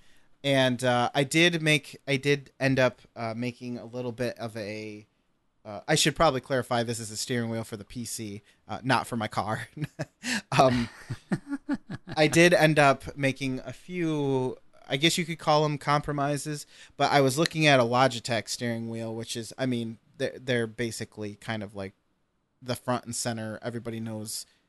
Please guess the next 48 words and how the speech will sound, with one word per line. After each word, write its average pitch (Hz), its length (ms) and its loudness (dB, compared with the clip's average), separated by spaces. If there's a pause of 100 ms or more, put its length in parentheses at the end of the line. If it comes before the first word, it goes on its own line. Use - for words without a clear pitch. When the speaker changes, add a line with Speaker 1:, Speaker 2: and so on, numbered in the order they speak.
(460)
Speaker 1:
that 123 220 0
they, 160 180 8
they 151 200 4
pretty 185 220 4
much 151 200 4
offer 135 360 4
only 131 280 2
this 120 200 -2
steering 131 580 -2
wheel 131 220 0
and 110 100 -4
maybe 117 260 -4
a 113 40 -8
few 120 260 -6
other 113 200 -2
ones 120 320 -2
that 113 120 -8
are 107 180 -8 (320)
much 131 540 0
lower 120 320 0
entry 120 340 -6
level, 117 520 -6 (640)
um, 107 460 -4
steering 123 360 -2
wheels. 123 380 -2 (300)
And 139 120 4
I 135 40 6
was 131 140 2
looking 196 280 4
at 131 140 2
that 120 200 2
one, 120 200 0
and 120 160 -2
it, 120 160 -2
it's 143 220 -2
pretty 180 280 2
expensive, 120 680 -2
and 101 140 -10
it 90 80 -14
comes 120 300 -2
with 107 120 -12
the 98 80 -12
pedals, 131 520 0
the 85 100 -12
shifter, 123 500 -2
the 92 80 -8
steering 123 380 -6
wheel. 117 260 -8